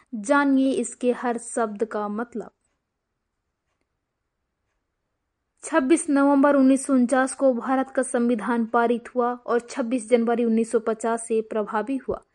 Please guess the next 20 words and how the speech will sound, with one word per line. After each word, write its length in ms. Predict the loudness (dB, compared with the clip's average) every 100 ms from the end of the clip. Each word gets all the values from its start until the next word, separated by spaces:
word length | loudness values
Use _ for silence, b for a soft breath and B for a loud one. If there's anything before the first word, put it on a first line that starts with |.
| _ _ _ 4
बाबा 300 | 4 6 2
साहेब 440 | 0 0 0 0
डॉक्टर 340 | -2 0 0
भीमराव 420 | 0 2 4 4 4
अम्बेडकर 520 | 6 4 4 0 -2 b b b
को 100 | 0
भारत 480 | 2 2 2 2 2 0
का 80 |
संविधान 680 | 0 0 2 2 2 0 2
निर्माता 760 | 0 0 0 0 0 -2 -2 -4 b b _ -8
कहा 260 | -6 -6
जाता 320 | -6 -6 -4 -6
है। 180 | -6 -18 _ _ _ _
वे 100 | -2
संविधान 580 | 0 0 0 0 0 0
मसौदा 460 | -2 0 0 0
समिति 460 | -2 -2 -2 -2 -6
के 140 | -2
अध्यक्ष 440 | -2 -2 -6 -6 -16 -20
थे। 180 | -20 _